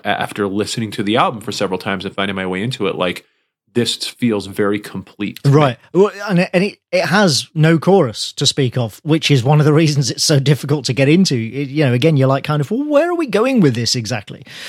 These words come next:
Speaker 2: But that's, I mean, that's the story of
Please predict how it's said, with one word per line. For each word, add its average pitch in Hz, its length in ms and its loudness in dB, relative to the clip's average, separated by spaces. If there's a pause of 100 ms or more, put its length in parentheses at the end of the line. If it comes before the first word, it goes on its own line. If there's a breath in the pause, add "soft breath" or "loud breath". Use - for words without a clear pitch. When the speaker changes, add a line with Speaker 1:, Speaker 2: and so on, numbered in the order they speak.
(220 loud breath)
Speaker 2:
But 170 380 2
that's, 160 960 -2
I 151 40 0
mean, 147 140 6
that's 175 240 2
the 135 80 -4
story 151 480 2
of 123 340 -4